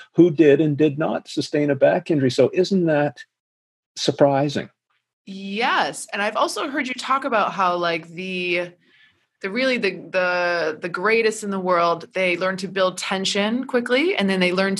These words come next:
Speaker 2: to relax, right? And
Speaker 1: Ah.
Speaker 2: get out of that tension equally, which I think kind of translate to, like, what you're talking about is maybe was one of the variables,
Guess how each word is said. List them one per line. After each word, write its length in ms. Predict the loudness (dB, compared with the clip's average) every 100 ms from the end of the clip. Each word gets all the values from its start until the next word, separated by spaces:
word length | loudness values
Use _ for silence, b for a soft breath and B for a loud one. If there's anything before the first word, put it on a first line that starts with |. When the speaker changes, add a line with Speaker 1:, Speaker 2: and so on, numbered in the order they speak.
| 0
Speaker 2:
to 340 | 0 0 -4 _ 0
relax, 880 | 4 4 4 2 -4 -12 -14 -14 -16 _ _ _ _ _ _ _
right? 220 | -2 0
And 80 | 2 4
Speaker 1:
Ah. 560 | 6 6 6 4 2
Speaker 2:
get 80 | 2
out 160 | 0 0
of 60 |
that 160 | -2 -6
tension 360 | -8 -10 -10 -10
equally, 600 | -10 -8 -6 -4 -6 -8
which 180 | -8 -4
I 100 | -4
think 360 | -2 -4 -6 -16 _ _ _ _ -8
kind 240 | -4 -2
of 80 | -2
translate 540 | -2 -4 -2 -2 -2 -2
to, 100 | -2
like, 160 | -2 0
what 100 | 0
you're 180 | 0 0
talking 220 | -2 -4
about 320 | -4 -2 -2 -2
is 240 | -8 -6
maybe 300 | -4 -4 -4
was 180 | -6 -4
one 140 | -2
of 40 | 0
the 100 | 0
variables, 800 | 2 2 0 0 0 0 -2